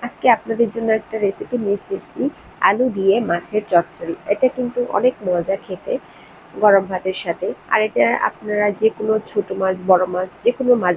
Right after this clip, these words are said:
দিয়ে করতে পারবেন। তো এই রেসিপিটির জন্য আমার যা যা উপকরণ লাগবে সেটা হচ্ছে, এখানে আমি আলু কুচি কুচি করে কেটে নিয়েছি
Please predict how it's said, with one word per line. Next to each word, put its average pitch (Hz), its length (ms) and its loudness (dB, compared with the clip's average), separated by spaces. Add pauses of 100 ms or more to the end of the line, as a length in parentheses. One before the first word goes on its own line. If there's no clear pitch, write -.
দিয়ে 180 200 0
করতে - 260 -6
পারবেন। 165 400 0 (1160)
তো 240 140 2
এই 240 220 6 (380)
রেসিপিটির 220 520 2
জন্য 214 280 2
আমার 202 320 6
যা 180 260 4
যা 233 220 4
উপকরণ 208 460 0
লাগবে 208 320 2
সেটা - 260 -8
হচ্ছে, 214 220 -4
এখানে 220 240 -2
আমি 208 260 4
আলু 202 240 4
কুচি - 260 -12
কুচি 196 300 -14
করে 180 200 4
কেটে 220 340 4
নিয়েছি 175 460 -2